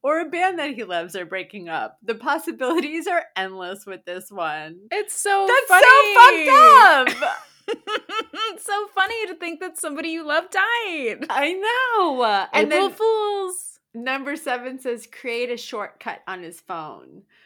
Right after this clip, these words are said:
Speaker 1: Um, I guess it says go into his iPhone settings and create a shortcut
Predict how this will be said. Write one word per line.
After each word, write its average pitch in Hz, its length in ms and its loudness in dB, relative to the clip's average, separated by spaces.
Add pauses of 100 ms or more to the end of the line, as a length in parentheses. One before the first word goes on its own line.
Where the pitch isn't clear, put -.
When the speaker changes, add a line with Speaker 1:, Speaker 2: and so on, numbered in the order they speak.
(260)
Speaker 1:
Um, 165 540 -8
I 214 100 -10
guess 233 420 -12
it 208 160 -16
says 214 220 -12
go 214 220 -10
into 285 200 -14
his 269 200 -14
iPhone 202 400 -12
settings 175 440 -14
and 165 140 -20
create 180 240 -18
a 180 40 -18
shortcut 165 540 -18